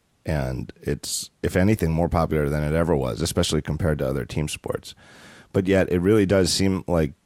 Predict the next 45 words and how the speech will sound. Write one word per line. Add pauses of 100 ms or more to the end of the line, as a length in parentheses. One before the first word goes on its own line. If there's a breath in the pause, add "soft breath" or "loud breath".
(180)
the
sport
as
we
know
it
is
completely
doomed, (140)
ought
to
be
doomed. (100)
And (240)
I,
I
do
feel
as
a
s-,
like,
a
semi-casual
fan,
somebody
who
doesn't
really
watch (240)
as
many
games
as
I
used
to, (540 loud breath)
I
do
f-,
I
actually
feel
like
a,